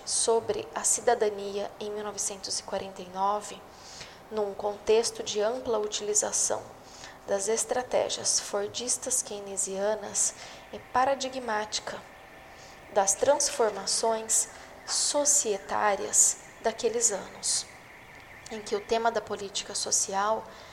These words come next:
ganha um novo estatuto teórico, expressão de seu novo estatuto histórico nas realidades concretas dos países, aqui destacando-se o padrão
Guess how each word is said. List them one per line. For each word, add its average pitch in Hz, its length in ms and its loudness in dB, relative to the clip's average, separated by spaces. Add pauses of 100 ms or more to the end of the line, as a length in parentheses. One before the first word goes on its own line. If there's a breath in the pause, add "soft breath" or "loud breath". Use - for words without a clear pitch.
(300 loud breath)
ganha 214 540 6
um 208 160 -4
novo 254 320 2
estatuto 233 540 -2
teórico, 202 800 -2 (500 loud breath)
expressão 214 600 0
de 214 100 -4
seu 208 220 2
novo 208 240 -2
estatuto 220 560 -4
histórico 208 760 -2 (140)
nas 208 280 0
realidades 220 680 2
concretas 208 880 -2 (440 loud breath)
dos 254 200 -2
países, - 840 0
aqui 208 320 -6
destacando-se 226 1040 -2 (140)
o 233 80 2
padrão 208 460 0